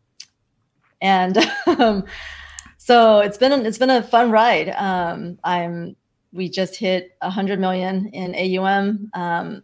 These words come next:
we basically, uh, isolated the freedom factor, uh, with emerging markets. So because emerging markets, I'll just give a little background in case anyone's not familiar.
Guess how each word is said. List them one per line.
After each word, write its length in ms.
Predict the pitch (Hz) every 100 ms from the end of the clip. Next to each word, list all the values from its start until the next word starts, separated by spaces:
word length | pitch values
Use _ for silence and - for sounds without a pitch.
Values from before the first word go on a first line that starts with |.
| _
we 540 | 175 180 170 165 165 - _ _ -
basically, 840 | 208 202 196 190 180 175 175 175 _ _ _ _ _ _ _ _ -
uh, 420 | 180 170 - 131 -
isolated 520 | 233 269 233 208 202
the 60 |
freedom 380 | 196 - 220 196
factor, 640 | 196 175 175 170 170 226 - -
uh, 240 | 180 160 - _ -
with 300 | 175 185 - _ -
emerging 420 | 196 202 202 202
markets. 480 | 160 175 - 190 -
So 120 | 175
because 280 | 196 247 247
emerging 340 | 247 269 247
markets, 400 | 196 196 202 196
I'll 80 | 180
just 140 | 151
give 80 | 180
a 40 |
little 200 | 175 170
background 500 | 170 175 180 170 170
in 80 | 175
case 360 | 170 175 170 170
anyone's 340 | 175 170 170
not 160 | 170 180
familiar. 480 | 170 165 165 170